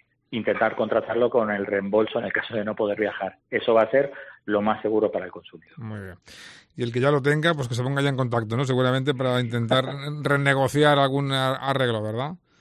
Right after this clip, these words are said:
Speaker 1: A ver si se puede efectuar el cambio, eh, teniendo en cuenta además que si los plazos de cambio tampoco marcan el importe, es decir, si me cambio ahora va a dar lo mismo que si me cambio una semana antes, teniendo en cuenta que a final de mes es cuando va a empezar a comunicar a la gente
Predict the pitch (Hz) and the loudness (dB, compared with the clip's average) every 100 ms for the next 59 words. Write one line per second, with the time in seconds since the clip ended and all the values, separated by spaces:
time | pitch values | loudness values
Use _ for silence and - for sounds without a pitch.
0 | _ _ _ - 110 110 - 107 - 113 | _ _ _ 0 2 2 2 -2 2 4
1 | 107 110 113 98 107 - 110 107 104 147 | 4 4 2 0 -2 2 2 2 2 2
2 | 160 175 220 - - - - 110 107 104 | 4 4 4 -4 -18 -14 -2 2 2 2
3 | 107 113 123 123 127 127 139 160 123 - | 0 2 2 2 4 4 2 0 -2 0
4 | 107 101 113 - 110 113 113 123 131 110 | 2 2 0 2 0 2 2 0 2 0
5 | 101 107 104 123 120 131 113 131 151 - | 0 -4 -2 0 2 2 4 2 0 0
6 | 101 101 101 104 101 131 151 170 113 - | -2 -2 -8 -8 0 2 2 0 -2 -2
7 | 110 101 107 - 113 104 120 120 123 135 | -2 -2 -6 -8 -6 -4 -2 0 4 6
8 | 123 107 113 117 120 120 113 117 120 110 | 6 6 4 2 -2 -4 -2 -2 -2 -4
9 | 131 131 107 101 98 - _ - 113 120 | -4 -2 -2 -4 -8 -18 _ -8 -2 -2
10 | - 117 120 135 165 185 - - _ - | 0 2 2 2 2 0 -2 -20 _ -10
11 | 107 113 113 127 131 120 107 - 104 110 | -4 -2 0 0 2 2 0 -2 -2 0
12 | 120 120 120 139 120 - 113 - 113 104 | 2 0 0 -2 -4 -8 -8 0 0 2
13 | 104 107 110 117 113 110 - 113 117 110 | 2 2 2 0 0 -2 -2 0 0 -2
14 | 107 107 113 117 117 - 143 123 104 | -4 0 0 2 -2 -4 -6 -4 -6